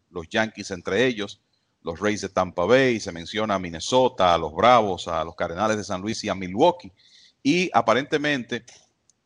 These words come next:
Keuchel, que cuando inició el periodo de agencia libre supuestamente estaba buscando un contrato de seis, siete temporadas por veinticinco a treinta millones de dólares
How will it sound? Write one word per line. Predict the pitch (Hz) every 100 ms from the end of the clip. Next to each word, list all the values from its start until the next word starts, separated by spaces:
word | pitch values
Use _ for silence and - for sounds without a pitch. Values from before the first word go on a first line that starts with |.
| _ -
Keuchel, | 143 147 - 120 - _ _
que | 107 - - 95 92 92 _ _ _ _ _
cuando | 98 101 101 95 98 95 92 -
inició | 107 101 95 -
el | 139
periodo | - 127 135 123
de | 107
agencia | 95 127 117
libre | 107 127
supuestamente | 107 - 120 113 117 117
estaba | - 110
buscando | 107 95 107 107
un | 98
contrato | 98 101 110 110 101
de | 90 80 - _ _ _ _
seis, | - - 117 123 113 -
siete | - 110 113 113
temporadas | 107 98 98 110 110 101
por | - 90 87 - _ _ _
veinticinco | 98 92 90 - 120 127 104
a | -
treinta | 113 120 110
millones | 98 110 107
de | 95
dólares | 110 107 101 -